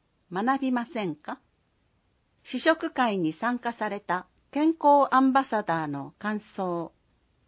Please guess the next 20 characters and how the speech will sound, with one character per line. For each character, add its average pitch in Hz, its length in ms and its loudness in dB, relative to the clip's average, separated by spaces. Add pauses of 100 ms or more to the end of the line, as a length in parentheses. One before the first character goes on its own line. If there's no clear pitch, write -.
(520)
ト 254 120 2
マ 302 120 6
ト 311 140 4
風 294 280 4
味 214 120 2
の 160 240 -2 (100)
野 202 80 -4
菜 285 260 0
た - 160 -2
っ 226 60 -10 (140)
ぷ 285 100 -2
り 269 140 0
肉 214 240 -2
じ 190 100 -4
ゃ 175 60 -2
が。 165 180 -10 (960)
レ 285 140 0
シ - 160 -12
ピ 185 180 -2
は 147 220 -4